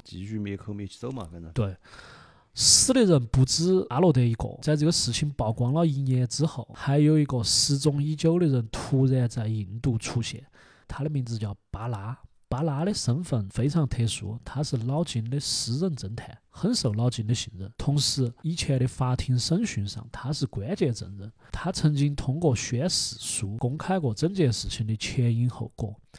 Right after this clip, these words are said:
Speaker 2: 巴拉，我们就叫他小巴。
Speaker 1: 嗯。
Speaker 2: 小巴的版本是，老金是在新加坡的一个钻石展上，通过纳吉布的介绍认识了阿雅。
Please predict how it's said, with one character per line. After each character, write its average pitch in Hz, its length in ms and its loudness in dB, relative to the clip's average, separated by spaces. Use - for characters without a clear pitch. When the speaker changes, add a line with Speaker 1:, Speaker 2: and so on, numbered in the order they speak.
Speaker 2:
巴 135 160 4
拉， 139 240 2
我 190 80 0
们 208 80 -4
就 131 80 2
叫 113 60 2
他 143 600 2
小 190 220 2
巴。 127 320 -2
Speaker 1:
嗯。 113 320 -10
Speaker 2:
小 - 180 4
巴 175 160 6
的 208 60 4
版 220 160 6
本 226 140 4
是， 110 300 -2
老 175 180 0
金 151 240 0
是 - 180 -2
在 117 180 0
新 - 220 -2
加 180 180 2
坡 131 240 0
的 180 80 2
一 180 60 2
个 131 100 2
钻 107 360 0
石 135 280 0
展 165 320 -2
上， - 220 -4
通 170 200 2
过 170 160 4
纳 110 260 -4
吉 - 180 0
布 101 260 -4
的 120 80 -2
介 - 280 -6
绍 104 260 -8
认 107 220 -2
识 113 220 0
了 110 140 2
阿 107 120 -4
雅。 120 220 -6